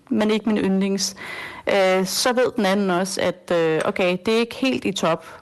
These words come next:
Og man, nogle gange kan man også mærke, hvis der er nogen, der prøver at, ligesom,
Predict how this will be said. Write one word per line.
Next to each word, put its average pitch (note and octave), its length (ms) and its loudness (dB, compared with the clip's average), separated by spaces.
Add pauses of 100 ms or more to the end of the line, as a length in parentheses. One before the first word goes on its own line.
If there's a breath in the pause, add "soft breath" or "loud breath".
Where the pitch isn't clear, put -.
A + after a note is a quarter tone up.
(240)
Og F#3 120 2
man, G3+ 120 2
nogle A3+ 320 0
gange C4 140 2
kan B3 100 0
man A#3 80 0
også A#3 180 -2
mærke, G3+ 300 0
hvis G#3 120 -4
der G3+ 80 0
er G3+ 40 2
nogen, G3+ 200 0
der G3+ 60 0
prøver G#3 680 2
at, G3+ 120 -2
ligesom, G3+ 400 0